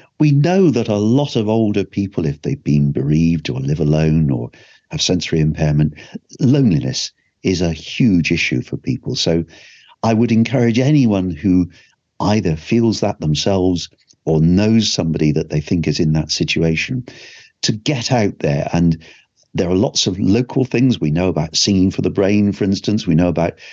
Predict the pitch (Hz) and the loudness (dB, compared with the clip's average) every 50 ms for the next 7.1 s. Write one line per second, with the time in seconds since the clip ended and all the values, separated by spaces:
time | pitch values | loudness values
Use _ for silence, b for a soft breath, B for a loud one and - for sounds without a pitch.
0 | B B - - - 101 - - - 92 82 - - - 107 98 - - 107 104 | B B -8 -4 -2 -2 -2 -2 -4 -4 -4 -4 -4 -4 -4 -4 -4 -2 0 0
1 | 104 104 104 107 104 104 - B B B B B B B - 76 73 71 73 73 | 2 2 2 2 2 0 -4 B B B B B B B -6 -4 -4 -2 -2 0
2 | 76 80 82 90 87 87 85 76 80 82 80 76 78 82 95 113 123 120 - - | 0 2 2 2 0 0 0 0 -2 -4 -4 -4 -2 0 0 0 0 0 -2 -2
3 | 113 104 107 - - 90 - - 101 107 110 110 104 - - B B B B - | 0 0 -2 -2 -4 -8 -6 -2 0 0 0 0 -2 -4 -10 B B B B 0
4 | 127 117 113 92 104 107 104 107 90 90 82 82 82 85 85 82 - 87 85 85 | 0 2 2 2 0 0 2 2 2 0 0 0 0 0 -2 -2 -2 0 0 0
5 | 82 82 85 92 95 - B B B B B B B - 113 107 113 110 113 160 | 2 2 0 0 -2 -4 B B B B B B B -4 -2 -2 0 0 2 2
6 | 156 147 - 117 98 95 92 - - 104 110 117 113 - - - 104 101 101 98 | 2 0 0 0 0 0 -2 0 0 2 0 0 0 -2 -2 0 2 2 2 0
7 | b | b